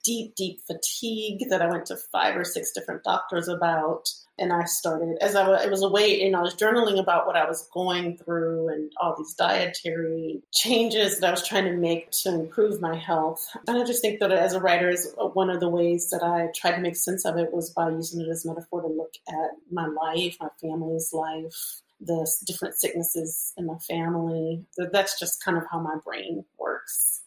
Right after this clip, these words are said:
And then when I s-, read those first articles, wherever, wherever I was about epigenetics, I was like, "Yes, it makes sense." And we've known it for so long. Our bodies have known it. I remember the old women talking about, I, I don't know.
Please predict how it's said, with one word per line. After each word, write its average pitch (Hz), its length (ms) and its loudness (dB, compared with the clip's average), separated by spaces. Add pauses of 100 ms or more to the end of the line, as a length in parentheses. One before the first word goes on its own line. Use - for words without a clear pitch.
And 214 120 2
then 240 120 6
when 233 120 6
I 185 280 4 (120)
s-, - 360 -4
read 226 220 6
those 208 220 2
first 196 320 -2
articles, 185 640 0
wherever, 175 500 2
wherever 196 360 4
I 170 80 2
was 180 540 4
about 170 320 2
epigenetics, 170 600 -4
I 202 60 2
was 196 100 0
like, - 160 -2 (100)
"Yes, - 440 2
it - 220 0
makes 247 480 2 (120)
sense." - 540 4 (340)
And 247 120 4
we've 285 220 4
known 320 260 6
it - 100 0
for 240 120 -10
so 302 280 2
long. 311 420 0
Our 185 160 -2
bodies 226 400 2
have 165 120 -10
known 285 180 -8
it. - 20 2
I 285 80 4
remember 349 300 2
the 208 100 4
old 233 280 0
women - 380 -6 (160)
talking 170 380 -2
about, 151 640 -2 (300)
I, 330 100 4
I - 140 4
don't 330 160 6
know. 185 360 4